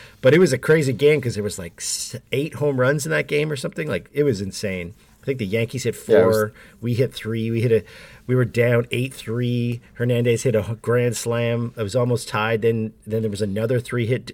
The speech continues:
Speaker 1: uh, three run dinger, and we took the lead. And then the Yankees cut into the lead. It got down to, like, the final. Came down to the save. Like, Romano, uh, saved us again. So ten nine final. Pretty wild.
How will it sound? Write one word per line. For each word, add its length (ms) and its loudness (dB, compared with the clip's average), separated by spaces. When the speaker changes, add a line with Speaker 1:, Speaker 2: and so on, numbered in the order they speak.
Speaker 1:
uh, 140 -2
three 200 -6
run 200 0
dinger, 320 4
and 100 0
we 60 -4
took 180 -8
the 100 -6
lead. 340 -4
And 160 -6
then 180 2
the 100 -2
Yankees 320 -2
cut 280 -2
into 200 0
the 60 -2
lead. 300 -4
It 20 -6
got 200 -2
down 200 2
to, 140 -2
like, 300 -6
the 80 -4
final. 560 -2
Came 140 4
down 180 8
to 60 2
the 100 0
save. 380 2
Like, 180 -4
Romano, 580 -2
uh, 200 -4
saved 380 -2
us 120 -8
again. 320 -6
So 220 -8
ten 260 -4
nine 240 -2
final. 400 -6
Pretty 140 4
wild. 300 2